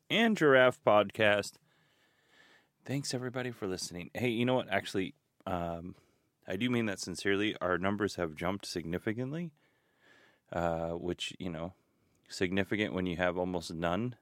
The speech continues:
and you go into the double digits. That's pretty good, pretty good. I'm pretty excited about that. I also wanna thank everyone from the United States that listens. Of course, that's where I live, in the country of the United States.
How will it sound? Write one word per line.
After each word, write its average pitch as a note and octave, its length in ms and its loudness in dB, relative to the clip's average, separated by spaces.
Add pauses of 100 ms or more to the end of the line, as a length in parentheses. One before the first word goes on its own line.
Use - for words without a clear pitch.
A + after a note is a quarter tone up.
(440)
and E2 240 -4
you E2+ 80 -8
go F2+ 160 0
into F2+ 220 -2
the F2+ 100 -2
double F#2+ 280 4
digits. G2+ 480 2
That's - 180 0
pretty D#3 340 -4
good, E3+ 480 0 (220)
pretty C3 260 -8
good. D3+ 300 -4
I'm G2 100 -2
pretty A2+ 240 -4
excited A2+ 380 -2
about G2 260 0
that. G#2 200 2 (880)
I - 40 4
also A#2 200 6
wanna A2+ 140 4
thank A2 380 4
everyone A2+ 420 4
from G2 460 0
the F#2 60 -4
United F#2 280 0
States D3 320 2
that D3 100 -2
listens. C#3 640 0
Of - 140 -18
course, F#2 280 -4
that's - 240 -6
where F2 160 -2
I F#2+ 60 4
live, G2 420 2
in E2 360 -10
the F2 120 -8
country E2+ 400 -6
of E2 120 -8
the F2 80 -8
United E2 340 -6
States. F2 360 -8